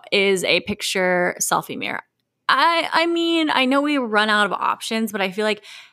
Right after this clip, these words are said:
any photo that you're taking, mostly from a guy, not to be, like, you know, one way or the other, but it just comes off like a weird vibe.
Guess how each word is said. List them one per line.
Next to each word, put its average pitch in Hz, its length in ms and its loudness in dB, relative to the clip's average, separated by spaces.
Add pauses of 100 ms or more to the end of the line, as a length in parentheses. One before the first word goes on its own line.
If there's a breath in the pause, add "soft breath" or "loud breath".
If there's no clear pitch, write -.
(120)
any 226 300 4
photo 214 400 2
that 185 160 0
you're 180 160 -2
taking, 185 640 -6 (460)
mostly 208 400 0
from 302 240 2
a 208 60 2 (120)
guy, 190 300 2
not 214 220 2
to 208 100 -10
be, 185 180 -2
like, - 320 -4 (400)
you - 80 -10
know, - 140 -4
one 175 200 0
way 165 120 0
or 139 80 2
the - 100 -2
other, - 220 0
but - 260 0 (140)
it 208 100 -2
just - 340 -2
comes 214 240 0
off 202 300 0
like - 220 -6 (200)
a 175 80 2
weird 151 300 0
vibe. - 300 0